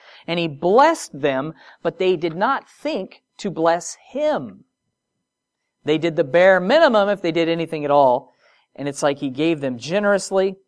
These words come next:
yet they would not bring themselves or give themselves to God.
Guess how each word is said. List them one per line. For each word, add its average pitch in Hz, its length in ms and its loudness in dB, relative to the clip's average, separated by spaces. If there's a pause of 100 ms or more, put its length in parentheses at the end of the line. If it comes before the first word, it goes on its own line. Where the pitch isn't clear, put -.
(1160)
yet 151 260 -4
they 143 280 0
would 143 180 -4
not 156 320 -4
bring 156 260 -6
themselves 123 840 -6 (920)
or 156 220 6
give 151 400 -6
themselves 113 600 -8
to 113 100 -16
God. 92 400 -10